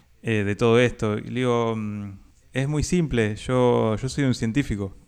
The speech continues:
digo. Eh, yo, yo creo y me, me rijo por, por lo que está comprobado por, por el método científico, ¿no? Eh, "Ah, qué bien", dice, "y, y bueno, y,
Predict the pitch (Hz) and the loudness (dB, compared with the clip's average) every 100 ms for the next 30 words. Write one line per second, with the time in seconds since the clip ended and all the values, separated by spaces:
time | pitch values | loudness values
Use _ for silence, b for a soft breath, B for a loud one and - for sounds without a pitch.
0 | _ - - 98 - B B B B B | _ -16 -12 -12 -12 B B B B B
1 | - 151 107 98 95 87 87 - - - | -14 -6 -4 -4 -6 -10 -14 -18 -12 -4
2 | 107 101 95 95 95 - 98 123 143 143 | -2 -2 -4 -8 -12 -14 -2 4 6 6
3 | 120 107 101 98 98 101 104 135 - 120 | 4 0 0 -2 -2 -2 0 0 0 0
4 | 104 95 92 - 98 - 98 95 92 110 | 0 0 -4 -8 -12 -10 -12 -12 -8 -2
5 | 110 101 95 92 98 95 123 135 107 95 | -2 -2 -4 -4 -2 4 6 6 4 0
6 | 92 98 95 107 110 101 113 107 160 104 | -6 -6 -4 -4 -2 -4 -4 -4 -4 -4
7 | 98 98 147 b b b - 117 101 98 | -10 -10 -12 b b b -10 -4 -4 -4
8 | 95 92 92 98 - 131 208 208 151 127 | -6 -10 -12 -14 -6 0 2 2 0 -2
9 | 147 175 226 170 135 127 131 127 143 170 | -4 0 2 2 0 -2 -2 -4 -2 -4
10 | 147 180 196 165 156 147 | -2 0 0 -2 -6 -8